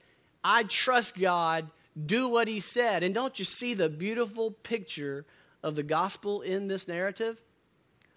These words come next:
Death is coming, but those who believe God's word about the blood of the Lamb will act in obedience, and they are spared. They are saved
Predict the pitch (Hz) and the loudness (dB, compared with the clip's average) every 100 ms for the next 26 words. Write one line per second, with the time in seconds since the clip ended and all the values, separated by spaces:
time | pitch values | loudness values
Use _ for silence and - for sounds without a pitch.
0 | _ _ - 139 190 226 240 - 185 - | _ _ -6 2 4 4 2 0 0 0
1 | 202 220 226 226 240 240 - _ _ _ | -2 2 2 0 -4 -8 -16 _ _ _
2 | _ _ _ _ 170 202 160 208 233 240 | _ _ _ _ 2 2 6 6 8 4
3 | 220 - 214 190 208 233 247 247 196 160 | 2 0 0 2 2 4 4 2 0 2
4 | 196 214 226 233 247 214 196 190 185 226 | 4 6 6 6 4 2 -4 -2 4 6
5 | 247 247 240 185 175 202 214 226 180 165 | 8 8 4 2 4 8 8 6 0 -2
6 | 185 226 247 214 180 180 208 233 233 233 | 4 6 6 4 0 2 2 4 4 4
7 | 185 202 190 226 240 233 208 196 170 220 | 2 4 6 6 6 2 4 2 2 -2
8 | 233 233 214 190 185 220 196 185 180 - | 0 0 2 0 6 6 6 4 4 0
9 | - - 254 240 208 170 160 185 170 175 | 0 4 6 8 6 2 4 2 4 2
10 | 170 - - 262 262 208 170 147 147 151 | 2 0 0 2 4 4 4 0 -2 -2